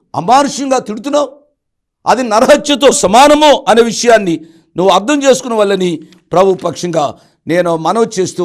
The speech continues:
ఉన్నాను. నాలుగవ పాయింట్ ఏమిటనగా, ఏడు తలలు, పది కొమ్ములు. తల జ్ఞానానికి సూచన, ఏడు సంపూర్ణ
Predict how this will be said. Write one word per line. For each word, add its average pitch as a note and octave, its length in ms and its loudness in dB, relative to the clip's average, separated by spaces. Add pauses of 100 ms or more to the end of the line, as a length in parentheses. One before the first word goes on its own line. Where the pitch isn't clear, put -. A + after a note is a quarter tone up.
ఉన్నాను. D3+ 260 -8 (1000)
నాలుగవ C#4+ 420 4 (140)
పాయింట్ A3 340 2
ఏమిటనగా, F#3 500 0 (720)
ఏడు A#3 360 4 (180)
తలలు, C#4+ 340 2 (1000)
పది A#3+ 260 2 (180)
కొమ్ములు. C#3 380 -6 (400)
తల B3+ 160 2 (500)
జ్ఞానానికి C4 560 0
సూచన, D3+ 280 -12 (1000)
ఏడు C#4 200 4 (180)
సంపూర్ణ C4 420 -4